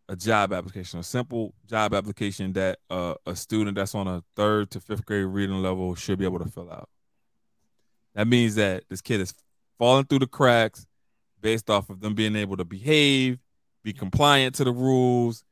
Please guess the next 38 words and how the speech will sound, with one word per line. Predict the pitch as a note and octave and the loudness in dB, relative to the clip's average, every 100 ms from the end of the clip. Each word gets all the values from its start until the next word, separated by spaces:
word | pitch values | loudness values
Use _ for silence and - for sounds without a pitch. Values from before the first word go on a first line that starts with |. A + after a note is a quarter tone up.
| _ - | _ -10
be | G#2+ | -6
compliant | G#2 - B2 A#2+ A2+ | -4 0 0 0 -2
to | G#2+ | -6
the | G2+ | -6
system, | - - - _ _ _ _ _ _ | -6 -8 -14 _ _ _ _ _ _
right? | F2+ F2+ F#2 _ _ _ _ _ | -14 -12 -12 _ _ _ _ _
Hadn't | A#2+ B2+ C3 | 2 4 4
learned | C3 A#2+ | 4 2
shit | A2+ D3 C3 - | 0 2 2 2
the | G#2+ | 0
whole | G#2+ B2+ | 6 6
time | D3 D#3 C#3+ C#3 C3+ | 6 2 0 0 0
they've | B2+ | 0
been | B2 B2 | 0 -2
in | A#2 | -4
school, | - A2+ G#2 G2 G2 - _ _ _ - | -6 -6 -4 -6 -10 -16 _ _ _ -4
just | A2+ | -4
learned | G#2 A2+ A2 | 0 2 2
how | A2+ | 2
to | G#2 | 2
be | G#2 | 0
compliant. | - F2+ - F#2 E2 - _ _ _ _ _ _ _ _ _ - | -4 -6 -6 -6 -8 -14 _ _ _ _ _ _ _ _ _ -2
Are | G#2 | 0
we, | G2+ F2+ _ | 0 -6 _
are | G#2+ | 0
we | G#2 | 0
putting | F#2 D#3 D3+ | 2 4 4
our | D3 | 2
kids | C3+ D3+ C3 | 2 0 0
in | |
school | B2 C#3+ B2+ | -2 0 2
to | |
learn | A2 A#2+ C3 | 2 2 2
them | B2+ | 2
how | B2 | 2
to | A2 | 0
be | A2 | -2
compliant? | F#2+ - F3+ A3 G#3 | -4 2 4 4 2